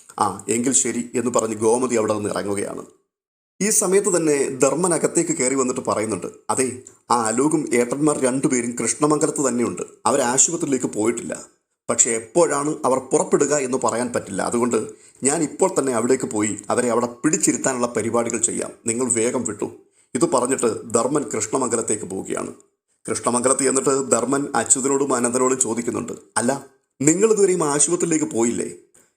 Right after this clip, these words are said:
"ഇല്ല, പോയില്ല, പോകാനുള്ള തയ്യാറെടുപ്പിലാണ്." "അല്ല, നീ ആശുപത്രിയിൽ പോയിരുന്നോ? കൊള്ളാം, അമ്മ ആശുപത്രിയിൽ കിടക്കുമ്പോൾ എനിക്ക് പിന്നെ എങ്ങനെയാണ് ഇവിടെ വന്ന് കിടക്കാൻ പറ്റുന്നത്?" "ഞാൻ ആശുപത്രിയിൽ പോയി, അമ്മയ്ക്ക് ഭക്ഷണവും കൊണ്ടു കൊടുത്തു." "അമ്മയ്ക്ക് ഭക്ഷണം കൊടുത്തെന്നോ? നീയോ?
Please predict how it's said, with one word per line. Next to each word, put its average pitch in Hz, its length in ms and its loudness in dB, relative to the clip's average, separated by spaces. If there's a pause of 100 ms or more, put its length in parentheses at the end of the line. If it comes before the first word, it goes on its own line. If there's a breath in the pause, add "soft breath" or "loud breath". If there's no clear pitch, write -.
(140)
"ഇല്ല, 117 340 0 (140)
പോയില്ല, 120 420 2 (440)
പോകാനുള്ള 127 380 2
തയ്യാറെടുപ്പിലാണ്." 120 760 0 (580 loud breath)
"അല്ല, 120 280 0 (140)
നീ 180 160 4
ആശുപത്രിയിൽ 175 460 2
പോയിരുന്നോ? 120 380 0 (480)
കൊള്ളാം, 110 360 0 (260)
അമ്മ 165 280 0
ആശുപത്രിയിൽ 147 540 2
കിടക്കുമ്പോൾ 123 640 0
എനിക്ക് 147 280 0
പിന്നെ 139 180 2
എങ്ങനെയാണ് 123 460 -2
ഇവിടെ 131 200 2
വന്ന് 127 200 0
കിടക്കാൻ 117 300 0
പറ്റുന്നത്?" 107 380 -2 (340)
"ഞാൻ 165 220 4
ആശുപത്രിയിൽ 196 480 0
പോയി, 123 240 0 (200)
അമ്മയ്ക്ക് 156 300 2
ഭക്ഷണവും 160 460 2
കൊണ്ടു 123 160 -2
കൊടുത്തു." - 280 -6 (500)
"അമ്മയ്ക്ക് 196 320 2
ഭക്ഷണം 208 400 2
കൊടുത്തെന്നോ? 107 420 0 (300)
നീയോ? 180 360 2